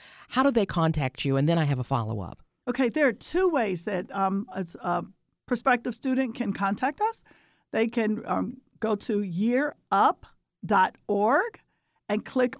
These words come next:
Speaker 2: on Atlanta and complete the interest form, and we will circle back with them, eh, very quickly. We have a very good response time.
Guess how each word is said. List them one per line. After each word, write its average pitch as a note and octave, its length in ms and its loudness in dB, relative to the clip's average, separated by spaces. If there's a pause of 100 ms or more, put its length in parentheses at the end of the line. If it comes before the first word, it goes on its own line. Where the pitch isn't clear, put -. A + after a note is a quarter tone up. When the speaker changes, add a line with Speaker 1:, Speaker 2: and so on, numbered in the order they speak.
Speaker 2:
on A3 180 2
Atlanta G#3 840 0
and G#3 160 0
complete A3+ 480 0
the G3+ 180 -4
interest A3+ 460 -4
form, G4+ 160 2 (320)
and G#3+ 180 0
we A3+ 200 2
will A3 500 -2
circle A3 400 0
back G3 260 2
with G#3+ 160 -2
them, B3+ 320 0 (300)
eh, F#3 140 -8 (120)
very A3+ 340 4
quickly. - 400 -6
We G#3+ 200 -4
have G#3 180 -2
a F#3 40 -8
very G3+ 200 -4
good F#3 180 -6
response F#3+ 420 -4
time. D#4 200 2